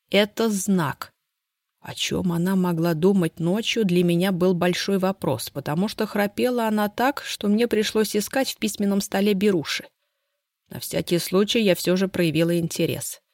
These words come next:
«Ты о чем?» «Ну, шантаж этот. Он же маньяк. Это все неспроста. Мы должны найти убийцу Бориса.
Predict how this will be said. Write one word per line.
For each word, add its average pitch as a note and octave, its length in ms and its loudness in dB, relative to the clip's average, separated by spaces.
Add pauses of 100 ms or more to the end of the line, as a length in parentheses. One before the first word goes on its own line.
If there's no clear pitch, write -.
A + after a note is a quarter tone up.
(600)
«Ты F3 140 2
о G3 100 0
чем?» C3+ 380 -4 (760)
«Ну, D4 340 2
шантаж F4 600 -2
этот. - 240 -12 (260)
Он D#3 240 -2
же F#3+ 240 2
маньяк. B3 880 2 (380)
Это F3+ 260 2
все A3+ 300 0
неспроста. A#3 960 -4 (480)
Мы F#3 180 2
должны G3+ 540 0
найти A3+ 420 2
убийцу A#3 580 2
Бориса. A3+ 600 0